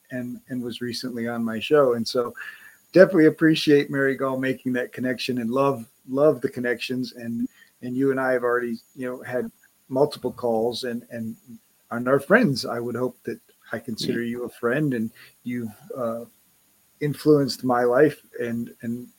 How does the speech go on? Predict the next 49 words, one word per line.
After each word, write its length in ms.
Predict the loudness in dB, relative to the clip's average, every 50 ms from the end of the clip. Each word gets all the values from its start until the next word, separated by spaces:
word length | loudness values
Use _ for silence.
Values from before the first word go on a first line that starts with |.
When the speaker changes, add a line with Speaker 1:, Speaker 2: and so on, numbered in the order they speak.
| _ _ _
Speaker 1:
now 200 | 0 2 4 4
having 260 | 4 2 0 0 -2
you 140 | -2 -2 0
on 100 | 0 0
the 60 | 0
show, 360 | -2 0 2 2 4 6 4 4
and 120 | 4 0 -4 -8 -16 -20 -20 -20 -20 _ _
hopefully 560 | -4 -4 -4 -4 0 2 2 2 2 0 -4 -10 _ _ _ _ -6
this 160 | -4 -4 -2
continues, 800 | -2 -2 -2 0 4 6 6 6 6 2 -2 -4 -6 -8 -6 -4
that 180 | -4 -4 -4 -6 _ -8
twenty-five 580 | -4 -2 0 0 0 0 2 2 2 2 2
years 240 | 0 -2 -2 -2 -2
from 160 | -6 -6 -4
now, 120 | -2 -2 0
you 220 | 0 -2 -2 -6
remember, 480 | -6 -6 -4 -4 -2 -2 -2 -2 -4 -6 -8 -16 -20 _ _ _ _ _ _ _ _ _
you 80 | -4 0
know, 140 | 2 2 2
I 60 | 2
had 180 | 2 0 0
those 140 | 0 -2 -4
conversations 760 | 0 -2 0 0 0 -2 -2 0 -2 -2 -2 -4 -6 -4 -4
with 120 | -4 -4 -2
Robert, 440 | 0 4 4 6 6 4 2 0 -4
and 200 | -6 -6 -8 -8 -12 -18 -20 -20 _ _
he's 320 | -2 0 0 0 -2 -6
just 320 | -6 -6 -6 -6 -6 -10
this 160 | -10 -10 -10 -2
great 280 | 2 4 4 4 4
guy 240 | 2 2 2 4 2
here 220 | 2 2 2 2
in 80 | 0 0
town 300 | 0 0 -2 0 0 0
helping 320 | 0 -2 -2 -2 -2 -2
entrepreneurs. 800 | -2 -2 -2 -4 -6 -6 -2 0 2 2 2 0 -2 -4 -4 -4
And, 180 | -2 -2 -4 -4 -8 _ _ _ _ _ _ _
and 160 | -8 -6 -4 -4
now 220 | -2 -2 0 2
he's 160 | 2 2 2 0
on 140 | 0 0
stages 540 | -2 2 4 4 4 4 4 2 0 2 2
and 80 | 0 2
doing 200 | 2 2 2 4
all 100 | 4 4
these 140 | 4 4 4
other 200 | 4 4 4 2
incredible 440 | 0 -2 0 2 2 2 2 0 -4
things 600 | -4 -4 -4 -2 -2 -2 -4 -4 -8 -10 -14 -16